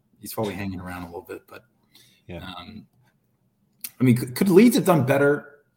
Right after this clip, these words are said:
Speaker 1: had Adams stayed healthy, had McKennie been there the full year?
Speaker 2: Yeah.
Speaker 1: Um,
Speaker 2: There was
Speaker 1: what, what
Speaker 2: a
Speaker 1: el-, what else was their problem besides, besides goals, I think?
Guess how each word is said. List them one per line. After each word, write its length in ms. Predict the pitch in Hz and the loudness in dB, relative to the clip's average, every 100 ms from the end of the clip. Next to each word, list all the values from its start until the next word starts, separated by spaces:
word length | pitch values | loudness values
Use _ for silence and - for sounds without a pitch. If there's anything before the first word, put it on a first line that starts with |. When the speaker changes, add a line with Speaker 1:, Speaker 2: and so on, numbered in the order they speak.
| - | -12
Speaker 1:
had 280 | 107 104 | -8 -6
Adams 760 | 101 104 104 107 104 - - - - _ _ _ _ _ _ _ _ | -6 -4 0 2 2 0 -6 -10 -20 _ _ _ _ _ _ _ _
stayed 260 | - 101 92 | -12 -8 -6
healthy, 340 | 101 92 101 | -4 0 0
had 120 | 101 | 0
McKennie 460 | 98 98 - 110 101 | 0 -2 4 4 6
been 180 | 104 104 | 4 2
there 160 | 104 | 2
the 100 | 98 | -2
full 280 | - 110 101 | -4 -4 -2
year? 460 | 92 92 95 98 - _ _ _ _ 98 92 | -2 -6 -6 -8 -16 _ _ _ _ -8 -2
Speaker 2:
Yeah. 240 | 85 76 | 0 -2
Speaker 1:
Um, 320 | 90 90 90 - _ _ | -6 -8 -10 -14 _ _
Speaker 2:
There 140 | 120 117 | 0 2
was 120 | 135 | 6
Speaker 1:
what, 140 | 135 | 6
what 80 | 110 | 8
Speaker 2:
a 80 | - | 6
Speaker 1:
el-, 60 | 135 | 4
what 120 | 160 | 4
else 180 | 147 131 | 4 2
was 140 | 123 | 0
their 80 | 104 | -2
problem 380 | - 101 92 92 | -6 -6 -6 -8
besides, 540 | 92 - 101 87 - - _ _ _ | -8 -6 -6 -8 -10 -14 _ _ _
besides 340 | - - 95 87 | -14 -10 -10 -12
goals, 460 | 90 90 87 85 90 | -12 -10 -8 -10 -14
I 60 | 85 | -16
think? 260 | 87 - | -20 -20